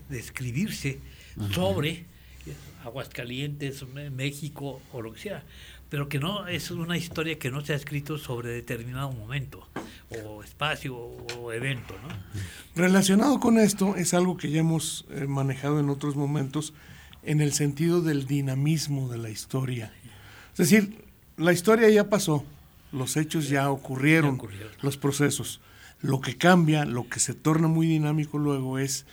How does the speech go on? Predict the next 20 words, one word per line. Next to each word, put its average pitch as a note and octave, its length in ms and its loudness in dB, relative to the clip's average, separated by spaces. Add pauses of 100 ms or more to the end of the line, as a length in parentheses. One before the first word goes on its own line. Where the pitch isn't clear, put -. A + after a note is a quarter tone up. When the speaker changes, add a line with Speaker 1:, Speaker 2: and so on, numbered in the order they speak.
(540)
Speaker 3:
nuestra - 480 -4
comprensión B2 880 0 (320)
de A#2+ 180 -8
esos - 240 -8
hechos, C#3+ 460 -4
Speaker 1:
Nuestra C#3+ 200 -6
Speaker 3:
nuestra B2 280 -4
Speaker 1:
interpretación. B2+ 520 2
Speaker 3:
visión. - 160 -4 (440)
Ajá, D#3+ 360 0 (200)
a C#3+ 160 0
partir F3 420 2
del F#3 240 6
descubrimiento D3 680 -2
de D#3 80 2
documentos, G3 960 2
de E3+ 140 2
testimonios, E3 800 -2 (300)
etcétera, D#3 580 0
Speaker 1:
Sí. - 100 -12